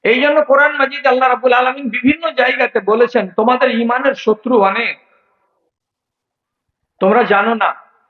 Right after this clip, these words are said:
তোমরা লক্ষ্য করো না। শত্রু যে শত্রুতা করছে, এ কথাটা তোমরা লক্ষ্য করো না, তোমরা বুঝতে পারো না,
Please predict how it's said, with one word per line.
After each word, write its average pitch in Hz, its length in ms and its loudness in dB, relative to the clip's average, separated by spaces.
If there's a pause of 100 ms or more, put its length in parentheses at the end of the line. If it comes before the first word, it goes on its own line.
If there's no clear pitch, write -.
(540)
তোমরা 269 220 2
লক্ষ্য 302 400 2
করো 311 280 2
না। 233 240 -2 (1500)
শত্রু 339 600 0
যে 339 180 0
শত্রুতা 330 640 0
করছে, 320 840 2 (400)
এ 269 140 2
কথাটা 302 340 2
তোমরা 285 320 2
লক্ষ্য 277 400 0
করো 311 280 2
না, 330 360 0 (340)
তোমরা 247 200 4
বুঝতে 262 340 -2
পারো 285 260 2
না, 247 380 -2